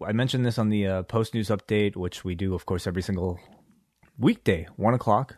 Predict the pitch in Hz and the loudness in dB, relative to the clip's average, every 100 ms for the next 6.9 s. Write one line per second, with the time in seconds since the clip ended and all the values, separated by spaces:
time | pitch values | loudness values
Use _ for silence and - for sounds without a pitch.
0 | _ 92 82 95 107 90 87 - 90 - | _ -6 -2 -2 -2 -2 -2 -2 -4 -4
1 | 85 - 90 101 - 82 90 90 - - | -6 -4 -4 -4 -6 -2 -2 -2 -8 -8
2 | - 196 143 127 117 120 113 104 104 98 | -2 0 2 2 2 2 2 0 0 0
3 | - _ _ _ _ - - - - 117 | -6 _ _ _ _ -20 -10 -10 -2 2
4 | 139 139 135 131 107 95 101 117 120 - | 2 0 2 2 2 2 4 2 0 -10
5 | - _ _ 113 110 107 - 113 110 107 | -20 _ _ -2 0 0 0 0 2 0
6 | 101 95 92 87 - 104 107 101 98 | -2 -2 -2 -4 -4 -4 0 0 -2